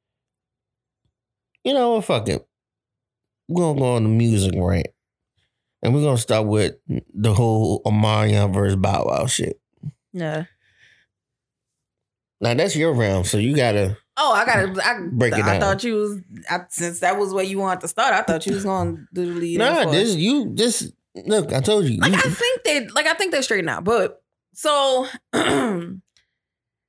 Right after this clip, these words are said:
Speaker 2: <laughs> so, of course, the Millennium Tour, the second Millennium Tour has resumed, you know, 'cause it got held up because of covid and things like that. So it resumed,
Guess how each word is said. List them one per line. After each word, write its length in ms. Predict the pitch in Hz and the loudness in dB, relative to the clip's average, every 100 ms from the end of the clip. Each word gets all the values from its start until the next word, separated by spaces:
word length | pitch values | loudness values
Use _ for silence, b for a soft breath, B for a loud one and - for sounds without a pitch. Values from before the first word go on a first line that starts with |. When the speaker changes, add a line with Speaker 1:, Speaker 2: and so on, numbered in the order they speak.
| _ _ | _ _
Speaker 2:
<laughs> 340 | - 320 302 269 - - - 349 - 294 254 247 _ B B B B | -2 0 0 0 0 0 0 0 0 -2 -4 -6 _ B B B B
so, 280 | - 285 269 233 | -2 2 2 0
of 100 | 240 | -2
course, 560 | 302 285 277 269 - - | 0 2 0 -2 -6 -10
the 640 | 170 208 208 202 202 202 190 | -4 0 2 2 2 0 -2
Millennium 520 | 196 190 254 277 269 | -2 0 0 -2 -2
Tour, 800 | - 214 185 170 165 160 175 180 _ _ _ | -2 0 2 0 0 -2 -6 -12 _ _ _
the 80 | - | -8
second 300 | 175 247 247 | -2 -2 0
Millennium 360 | 202 180 175 170 | -2 0 -2 -2
Tour 380 | 165 165 151 156 | -2 -2 0 0
has 420 | 170 156 151 170 - - | -2 -2 -4 -8 -14 -8
resumed, 840 | 165 165 156 220 202 175 170 175 - | -2 -2 -2 -2 -2 -2 -4 -8 -12
you 120 | - 185 | -6 -4
know, 180 | 151 170 - - | -2 -6 -12 -8
'cause 160 | 208 175 | -2 -2
it 100 | 170 | 0
got 160 | 151 | 0
held 240 | 185 160 160 | 0 -2 -2
up 100 | 160 | -4
because 280 | 180 190 196 | -4 -4 -6
of 80 | |
covid 280 | 202 175 156 | -4 -4 -2
and 140 | 156 156 | -6 -6
things 180 | 147 | -6
like 160 | 156 147 | -6 -6
that. 260 | - 151 - b b b | -4 -4 -6 b b b
So 240 | - 185 185 | -4 0 2
it 120 | 214 | 0
resumed, 800 | 220 202 190 269 262 240 233 226 | 2 0 0 0 0 -2 -2 -6